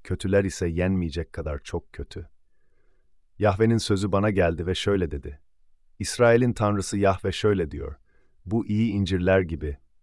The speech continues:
bu yerden Keldaniler ülkesine gönderdiğim Yahuda sürgünlerine de iyi sayacağım. Çünkü gözlerimi iyilik için onların üzerinde olacak ve onları bu ülkeye geri getireceğim. Onları bina edeceğim, yıkmayacağım. Onları dikeceğim, sökmeyeceğim.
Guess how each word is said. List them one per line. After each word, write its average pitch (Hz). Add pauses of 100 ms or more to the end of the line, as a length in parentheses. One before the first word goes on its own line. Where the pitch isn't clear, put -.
(120)
bu 113
yerden 101
Keldaniler 95
ülkesine 90
gönderdiğim 87
Yahuda 87
sürgünlerine 92
de 87
iyi 95
sayacağım. 73 (600)
Çünkü 95
gözlerimi 95
iyilik 95
için 95
onların 92
üzerinde 85
olacak 85
ve 85
onları 87
bu 76
ülkeye 95
geri 87
getireceğim. 73 (440)
Onları 98
bina 95
edeceğim, 76
yıkmayacağım. 76 (280)
Onları 95
dikeceğim, 80
sökmeyeceğim. 78